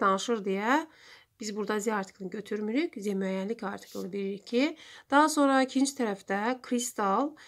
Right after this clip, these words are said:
Kristal burada sayıldığına görə artikl olmalıdır. C variantında çıxırıq. Və burada I saatlə səsləndiyinə görə biz burada E yox, N artiklini götürmək, yəni D variantı.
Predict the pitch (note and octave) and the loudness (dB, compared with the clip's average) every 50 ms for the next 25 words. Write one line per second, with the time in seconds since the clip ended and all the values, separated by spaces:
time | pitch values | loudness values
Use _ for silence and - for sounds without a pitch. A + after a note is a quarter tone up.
0 | - _ _ - - A#3+ B3 A#3 - - C#4 C#4 C#4 B3+ G#3+ A3 G#3+ A3 A3+ A3 | -20 _ _ -6 -2 0 0 0 0 2 4 4 4 4 2 0 0 0 0 0
1 | A3 - - A#3+ A3 G#3 G3+ G3 G3 F#3+ G3 G3+ G#3+ A3+ A3 G3 G3 F#3 F3 F#3 | 0 -2 -2 0 0 0 0 0 -2 -2 -2 -2 -2 -2 0 -2 -2 -4 -2 -4
2 | F#3+ F#3+ G3+ A#3 C#4+ E4+ E4+ _ - - B3 A3 G#3+ - - - B3 - G#3+ G#3 | -4 -2 -2 0 -2 -2 -4 _ -4 -2 -2 -2 -2 -4 -2 -2 0 0 0 0
3 | F#3+ F3+ F3 F3 F3+ F3+ F3 G3+ A3 C4 C4 - A#3+ G#3 G3+ F#3+ F#3 F#3 F#3+ F#3 | -2 -2 -2 -2 -4 -4 -4 -2 0 0 0 0 -2 -2 -2 -4 -4 -6 -8 -10
4 | F#3+ G3+ F#3+ - - - - - F#3+ F#3 F#3 A#3 C#4+ C#4+ - - - - - - | -10 -10 -10 -12 -12 -12 -10 -10 -8 -6 -4 -4 -4 -6 -8 -16 -20 -20 -18 -18
5 | - - - - - - A#3 D4 D#4+ D#4+ C#4 B3+ A#3 C#4+ D4 - - C#4+ C#4+ D4 | -18 -18 -18 -16 -2 4 4 4 4 4 2 4 6 6 6 6 6 6 6 6
6 | C#4+ - - - C4+ C4 C#4 C4+ B3+ A#3+ A#3+ - A#3 A3+ - - G#3 G3 G3 F#3+ | 6 2 2 2 4 4 4 4 2 0 0 0 -2 -4 -4 -4 -4 -2 -2 -2
7 | G3 G3+ G#3 A#3+ B3+ B3 A#3 G3+ G3 G3 - G3+ G3 G3+ G3+ F#3 G3 - - - | -2 2 2 2 2 2 0 -6 -6 -6 -8 -8 -8 -6 -6 -6 -6 -8 -8 -2
8 | B3+ B3 A#3 G#3 G3 F#3+ F#3+ A#3 D4+ D#4+ D#4 - - - - A#3 A3 G3+ G3 F#3 | 0 2 2 2 2 2 4 4 2 2 0 -6 -16 -12 -8 -6 -4 -2 -2 -4
9 | F#3 F#3 - - - G3+ G3 F#3+ F#3+ G#3 F#3+ - G3+ G3+ G#3+ B3+ C#4+ C#4+ B3+ G#3+ | -4 -6 -12 -14 -10 -8 -6 -6 -6 -8 -10 -8 -6 -6 -4 -4 -4 -4 -6 -6
10 | F#3+ G3 A#3 B3 B3 - - A3 G3 F#3+ G3+ G#3 G#3 G#3 G3 - - A3+ - | -4 -2 -4 -4 -6 -8 -8 -8 -8 -8 -8 -10 -12 -14 -16 -16 -18 -20 -20